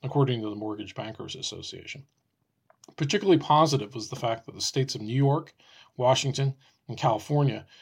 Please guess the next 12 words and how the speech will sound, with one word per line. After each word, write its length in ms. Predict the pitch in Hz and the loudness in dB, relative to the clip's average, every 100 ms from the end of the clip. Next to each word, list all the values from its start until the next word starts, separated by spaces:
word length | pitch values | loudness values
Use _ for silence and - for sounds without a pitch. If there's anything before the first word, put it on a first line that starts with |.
| _ - | _ -6
showed 420 | - 156 165 151 | 2 4 4 4
gains 400 | 135 127 135 139 | 2 4 2 -2
for 220 | - 117 | -4 -8
purchase 500 | - - 143 139 - | -4 -4 -2 -4 -4
mortgage 380 | 131 143 135 110 | 0 0 0 -4
apps, 380 | 95 - - - _ _ - _ 135 | -8 -8 -12 -14 _ _ -20 _ -14
uh, 140 | 107 | -12
compared 460 | - 131 139 127 127 | -8 0 2 2 0
to 180 | 120 - | -6 0
earlier 440 | 131 123 113 107 - | 2 2 -2 -6 -8
virus-related 1000 | 135 117 104 101 - - 104 101 98 98 107 | -4 -2 -2 -6 -10 -12 -10 -10 -10 -14 -12
weakness. 460 | 117 107 101 - | -10 -10 -10 -12